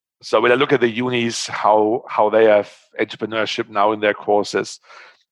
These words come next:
and how they're encouraging their students to do projects, I think there has been,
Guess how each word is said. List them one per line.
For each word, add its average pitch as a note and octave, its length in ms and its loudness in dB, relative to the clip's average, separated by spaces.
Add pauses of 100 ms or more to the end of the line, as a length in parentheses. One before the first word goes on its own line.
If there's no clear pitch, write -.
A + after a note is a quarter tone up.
and G#2+ 360 -2
how A2 240 2
they're G#2 160 0
encouraging G#2 600 0
their G2 140 0
students G2 440 -8
to G2+ 100 -12
do G#2 180 -10
projects, - 460 -2
I G2+ 80 -2
think C3+ 240 -8
there A#2+ 160 4
has A#2 140 -2
been, A2 280 -6